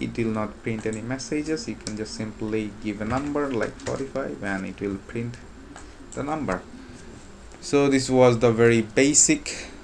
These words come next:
Python, basic syntax of Python, how to, how to, um, print a message in Python, how to add two numbers, how to store, uh, numbers or anything in variables, how to get the user input in Python.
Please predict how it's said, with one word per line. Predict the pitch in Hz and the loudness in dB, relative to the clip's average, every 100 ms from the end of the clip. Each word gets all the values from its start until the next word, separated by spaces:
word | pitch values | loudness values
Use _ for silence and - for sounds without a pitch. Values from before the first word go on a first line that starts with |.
| - | -2
Python, | 117 117 120 117 | 2 2 2 0
basic | 107 113 - 120 | 2 0 0 -2
syntax | - 139 131 123 - | -2 -2 -2 -4 -4
of | 104 - | -6 -2
Python, | 110 110 110 | -2 -2 -6
how | 107 104 | -4 -6
to, | 101 - 107 98 98 - | -6 -8 -6 -4 -6 -4
how | 104 104 | -4 -4
to, | 101 104 101 - - - - - - | -4 -6 -8 -14 -20 -20 -20 -18 -10
um, | - - 98 98 - - - - - | -6 -2 -2 -4 -8 -14 -16 -10 0
print | 135 143 139 - - - | 2 2 -4 -10 -14 -12
a | 110 | -8
message | 107 107 - 113 107 | -4 -2 0 0 -2
in | 107 | -6
Python, | 107 113 110 110 113 | -2 -2 -2 -6 -6
how | 104 101 | -6 -6
to | 98 101 | -4 -2
add | 113 123 | -2 -4
two | - | -6
numbers, | 127 117 113 113 113 - - - - - - - - | -6 -4 -4 -2 -4 -6 -14 -16 -20 -20 -20 -20 -4
how | 104 101 101 | 0 0 -2
to | - 107 104 104 101 - - | -6 -4 -2 -2 -2 -4 -10
store, | - - - 139 139 135 135 - - - - - - - - - | -6 -2 4 6 8 6 0 -8 -18 -18 -20 -20 -20 -18 -16 -8
uh, | 110 104 104 104 | -2 0 0 0
numbers | 107 107 104 - | -2 0 -2 0
or | 101 | -2
anything | 104 107 110 110 | -2 -4 -2 -2
in | 110 | 0
variables, | 107 139 147 139 143 143 143 - 110 | 2 6 6 4 2 0 -2 -10 -6
how | 104 | -6
to | 101 104 | -6 -6
get | 110 107 | -4 -2
the | 104 | -2
user | 113 120 131 | 0 0 2
input | 135 127 135 | 0 -2 -2
in | 131 127 | -2 -4
Python. | 123 123 123 127 131 | -6 -6 -6 -8 -8